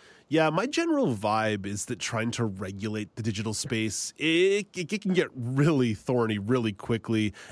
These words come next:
and it begs a question of who exactly qualifies as regulatable content maker and what precisely makes content Canadian. This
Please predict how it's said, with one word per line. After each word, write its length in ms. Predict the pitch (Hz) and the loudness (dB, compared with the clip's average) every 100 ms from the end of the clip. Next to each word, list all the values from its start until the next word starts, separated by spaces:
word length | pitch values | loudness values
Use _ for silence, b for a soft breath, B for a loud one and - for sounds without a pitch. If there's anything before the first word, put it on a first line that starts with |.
| - | 0
and 100 | 180 | 0
it 100 | 127 | 2
begs 240 | 233 190 | 0 2
a 40 | 196 | -2
question 480 | - 143 - - 113 | 0 0 0 -2 -2
of 120 | 98 | 2
who 140 | 127 | 2
exactly 440 | 120 104 117 - 101 | 4 2 -2 -2 -8
qualifies 920 | - - 110 117 107 123 120 120 120 - | -6 -2 0 -2 0 2 4 2 2 -2
as 340 | 127 110 - b - | -2 -2 -2 b -4
regulatable 760 | 117 127 120 117 110 110 101 - | 0 0 2 0 0 -2 -4 -4
content 600 | 120 123 127 131 131 135 | -2 0 0 -2 0 0
maker 380 | 139 - 135 | 0 2 2
and 160 | 113 98 B - | 2 -2 B -2
what 160 | 131 | 0
precisely 540 | - - 131 - 127 104 | 0 0 2 2 0 0
makes 480 | 101 110 - - - | 0 0 -2 -4 -6
content 560 | - 139 127 135 135 | 0 0 2 0 -2
Canadian. 600 | - 117 113 135 151 156 B B B B _ _ _ | -2 0 2 4 4 2 B B B B _ _ _
This 500 | 170 135 156 277 | -8 -4 0 0